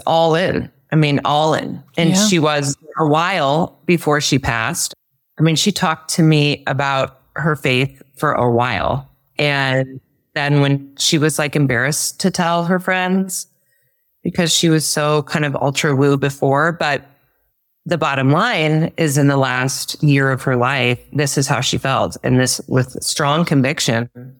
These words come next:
Speaker 1: And I don't know. I've never died. I don't know any of the answers, but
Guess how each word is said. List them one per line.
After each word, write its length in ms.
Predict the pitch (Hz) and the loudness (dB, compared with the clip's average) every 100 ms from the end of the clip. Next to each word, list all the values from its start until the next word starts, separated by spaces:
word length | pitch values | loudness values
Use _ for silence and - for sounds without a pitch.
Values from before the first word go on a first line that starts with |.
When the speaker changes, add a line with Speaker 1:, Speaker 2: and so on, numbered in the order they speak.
| - | -8
Speaker 1:
And 480 | 143 135 135 135 - _ _ _ _ _ _ _ - | -2 2 0 0 -8 _ _ _ _ _ _ _ -8
I 80 | 156 | -4
don't 160 | 180 185 | 0 2
know. 340 | 170 185 254 - _ _ _ _ _ | 2 0 -2 -6 _ _ _ _ _
I've 80 | 156 | -4
never 260 | 156 147 151 | -2 0 -2
died. 380 | 143 139 156 185 | 0 -2 -2 -2
I 40 | 151 | -2
don't 180 | 151 - | -2 0
know 160 | 139 143 180 - _ - - | -2 -4 -8 -20 _ -12 -6
any 240 | 165 165 | 0 0
of 140 | 180 170 | 0 0
the 200 | 175 - | 0 0
answers, 520 | 139 139 196 233 - | 0 0 0 0 -2
but 320 | - 143 - | -4 -4 -4